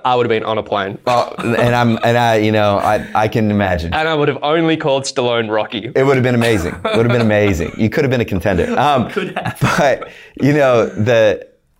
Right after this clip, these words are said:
Speaker 2: you just think about, say, food intake, uh, or, you know, just, you know, 'cause I think, you know, God's truth is kinda written into how everything works, you know? And I think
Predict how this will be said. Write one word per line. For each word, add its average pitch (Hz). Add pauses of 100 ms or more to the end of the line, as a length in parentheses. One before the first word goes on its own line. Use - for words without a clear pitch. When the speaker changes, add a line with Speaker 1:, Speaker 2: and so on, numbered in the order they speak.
(100)
Speaker 2:
you 113
just 151
think 143
about, 110
say, 98 (300)
food 139
intake, 104 (100)
uh, 90
or, 95
you 107
know, 95 (200)
just, 117
you -
know, 135
'cause 190
I 202
think, 151
you 139
know, 147
God's 165
truth 113
is 92
kinda 95
written 95
into 92
how 90
everything 85
works, - (120)
you 104
know? 101
And 101
I 101
think 95